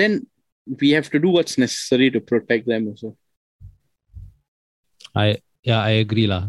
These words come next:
Speaker 2: I agree. It's, it's, uh, it's, uh, our last, it's, it, it, சொல்ல போனா, it's a last resort lah to, to protect our, uh, you know, pioneer generation of,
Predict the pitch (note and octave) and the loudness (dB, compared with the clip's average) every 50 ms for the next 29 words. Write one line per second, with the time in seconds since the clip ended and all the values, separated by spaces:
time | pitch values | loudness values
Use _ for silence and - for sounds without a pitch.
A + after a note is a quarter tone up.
0 | G#2+ G#2+ G#2 G#2 G2 F#2+ G2 G2 G2 G#2 G2 - - A2+ A2 G2+ - - A2 G#2+ | -6 -4 -4 -4 -4 -4 -4 -2 -2 -2 -4 -4 -4 -4 -4 -4 0 0 0 2
1 | G#2+ G#2 G#2 G#2 G2 G2 - - A2 G#2 - A#2 A#2 A2+ A#2+ C#3+ D#3 D3+ - - | 2 2 0 0 -2 -4 -2 -2 -2 0 2 2 2 4 4 2 2 0 -2 -8
2 | - - - B2+ A#2 - _ _ - - B2 B2 - B2+ A#2+ - _ _ _ _ | -16 -12 -8 -8 -8 -8 _ _ -6 -6 -4 -4 -2 -4 -6 -6 _ _ _ _
3 | _ - - D#3 E3 D#3 D#3+ E3+ F3+ D#3 A#2 - A#2 G#2 A2 B2 C3+ C3 - A#2+ | _ -4 0 0 2 2 2 2 2 2 2 2 2 2 2 2 0 0 0 -2
4 | G#2+ G#2+ A#2 G#2+ G#2 G#2 G2+ F#2+ - - - G2 F#2 F#2 F#2 F#2 F#2 F#2 F#2 - | 0 0 0 0 0 0 0 -2 -4 -4 -4 -4 -2 -2 -2 -2 -2 -4 -6 -10
5 | _ _ _ _ _ _ _ _ - A2+ G#2 - G#2+ G2+ - B2 G#2 - G2+ G2+ | _ _ _ _ _ _ _ _ -6 -4 0 0 0 0 0 -2 0 0 2 2
6 | F#2+ F#2+ F#2+ G2 F#2+ - - - - F#2+ F#2+ F2+ E2+ F2 F#2+ F#2+ G2 A2 A2+ - | 2 2 2 2 0 -2 -2 -6 -6 -4 -4 -2 -2 -2 -4 -2 0 -2 0 2
7 | G#2 G#2+ G#2+ G#2+ G#2+ G#2+ G2 F#2 F#2+ F#2 F#2 - - F#2 F#2 _ _ _ _ _ | 0 2 2 0 2 0 0 0 0 0 -2 -2 -2 -4 -4 _ _ _ _ _
8 | - G2+ F#2 | -2 -2 -2